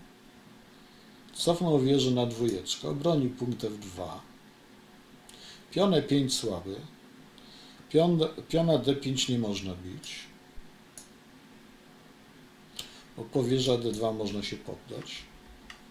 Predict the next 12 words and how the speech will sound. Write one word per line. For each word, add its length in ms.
Hetman 440
D 140
sześć 260
na 140
blokadę. 600
No, 140
obronił 500
zupełnie 480
poprawnie, 560
linia 300
C 160
zamknięta. 800